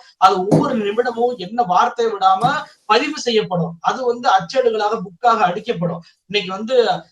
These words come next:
அரே-, கா-, காமராஜர் காலத்துல இருந்து, அதற்கு முன்னாடி இருந்த காலத்துல இருந்து என்னென்னலாம் பேசினாங்கன்ற தரவுகள் அத்தனையுமே சட்டமன்றத்துல இருக்கு. எல்லா சட்டமன்ற உறுப்பினர்களுடைய பேச்சும் அதுல அடங்கும். அப்போ இப்படியான சட்டமன்ற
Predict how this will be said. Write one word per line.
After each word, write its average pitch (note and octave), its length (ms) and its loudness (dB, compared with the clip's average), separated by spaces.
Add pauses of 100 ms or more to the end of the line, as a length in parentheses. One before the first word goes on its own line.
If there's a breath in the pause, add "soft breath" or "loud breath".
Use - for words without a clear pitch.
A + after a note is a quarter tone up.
(140)
அரே-, F3 220 -4
கா-, E3 240 0
காமராஜர் G3+ 580 2
காலத்துல F#3 240 -2
இருந்து, G#3 180 -4
அதற்கு F#3 300 -4
முன்னாடி G#3 280 -6
இருந்த F#3+ 240 -12
காலத்துல F3+ 400 -2
இருந்து A3+ 240 -6
என்னென்னலாம் G#3+ 640 0
பேசினாங்கன்ற G3 560 -8
தரவுகள் F#3+ 400 -4
அத்தனையுமே G3 480 -6 (420 loud breath)
சட்டமன்றத்துல G#3 600 -2
இருக்கு. F#3+ 440 -6
எல்லா A#3+ 360 6
சட்டமன்ற A3 520 -4
உறுப்பினர்களுடைய F#3 520 -8
பேச்சும் A3 320 -4
அதுல F3 160 -4
அடங்கும். E3+ 400 -2 (240 loud breath)
அப்போ C#4 440 0
இப்படியான A#3+ 520 0
சட்டமன்ற A#3+ 800 -2